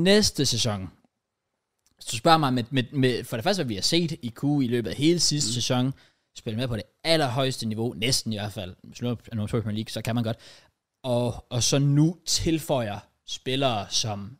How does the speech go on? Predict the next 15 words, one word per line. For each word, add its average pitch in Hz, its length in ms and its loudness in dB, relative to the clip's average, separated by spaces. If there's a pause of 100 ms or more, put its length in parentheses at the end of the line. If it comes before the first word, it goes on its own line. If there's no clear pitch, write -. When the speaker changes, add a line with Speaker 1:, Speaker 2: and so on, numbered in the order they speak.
(140)
Speaker 1:
Harvard, 101 540 -10
som 95 540 -14 (280)
Rice, 104 440 0 (200)
som 110 380 -4 (160)
Timber 107 320 0
og 107 120 -8
så 104 100 -8
videre. 104 240 -6 (1300)
For 143 80 -4
mit 170 420 4
vedkommende 127 440 0
nu, 98 340 -6
hvis 123 200 -2
der 131 160 -6 (160)
ikke 180 400 0